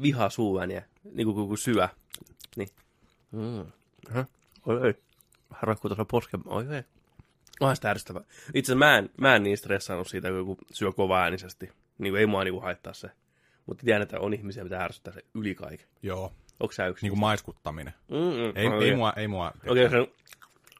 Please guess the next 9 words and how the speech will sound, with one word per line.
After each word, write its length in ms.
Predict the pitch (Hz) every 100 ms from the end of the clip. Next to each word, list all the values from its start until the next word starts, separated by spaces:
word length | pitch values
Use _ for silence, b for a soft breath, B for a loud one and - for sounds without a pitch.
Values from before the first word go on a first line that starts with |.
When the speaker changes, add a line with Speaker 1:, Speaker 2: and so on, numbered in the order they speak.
| _ _
Speaker 1:
näin. 320 | 117 110 101 - _ _ _ _ _ _ _ _ _ _ _ _
Onhan 200 | 123 117
se 60 | 104
nyt 100 | 101
vitun 200 | 92 92
ärsyttävää, 400 | 87 - 98 98
mutta 220 | 101 98 - B B B B B B B _
semmoinen 200 | 123 123
perus. 340 | 175 156 -